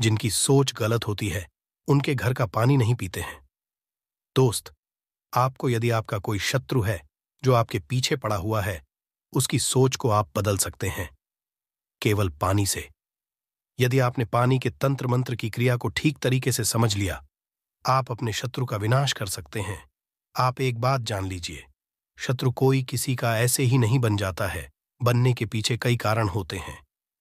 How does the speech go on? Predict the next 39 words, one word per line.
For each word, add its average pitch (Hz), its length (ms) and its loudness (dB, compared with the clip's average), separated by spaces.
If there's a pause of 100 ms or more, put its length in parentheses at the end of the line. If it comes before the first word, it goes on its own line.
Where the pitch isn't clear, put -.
(140)
कोई 127 200 4
व्यक्ति 117 360 -2
आपके 110 280 -2
बारात 110 420 2
से - 140 -4
जलने 110 280 0
लग 92 180 -4
जाता 95 320 -6
है, - 240 -12 (360)
कोई 139 200 4
व्यक्ति 123 380 -2
आपके 113 300 -2
सुख - 340 -2
को 123 120 0
लूटना 120 440 2
चाहता 98 420 -2
है, 85 240 -6 (240)
कोई 139 180 4
व्यक्ति 123 320 -2
आपके 113 280 0
धन 107 240 0
को 117 140 -4
हड़पना 117 380 2
चाहता 107 400 -4
है, 92 260 -10 (400)
तभी 139 240 4
वो 127 160 4
आपका 101 300 -2
बनता 101 420 2
है। 82 240 -8 (480)
शत्रु 131 320 0
होने 113 260 4
की 107 140 -2
वजह 117 300 4
से 101 300 -4 (320)
आपका 117 260 0
जीवन 113 480 2 (100)
बहुत 147 260 0 (120)
हद 131 100 -2